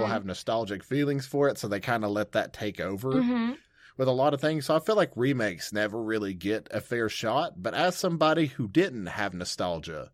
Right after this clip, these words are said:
Speaker 2: for Tokyo Mew Mew, but went into it and really enjoyed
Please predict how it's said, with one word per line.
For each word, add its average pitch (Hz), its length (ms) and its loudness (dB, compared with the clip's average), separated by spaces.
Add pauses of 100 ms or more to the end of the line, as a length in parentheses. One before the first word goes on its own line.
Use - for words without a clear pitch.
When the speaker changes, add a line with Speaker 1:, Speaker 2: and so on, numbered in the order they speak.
(420)
Speaker 2:
for 107 320 2
Tokyo 101 460 -2
Mew 92 220 -4
Mew, 85 300 -4
but 80 200 -8
went 110 220 -4
into 98 440 -4
it 87 220 -6
and 104 260 -4
really 214 300 2
enjoyed 104 720 -2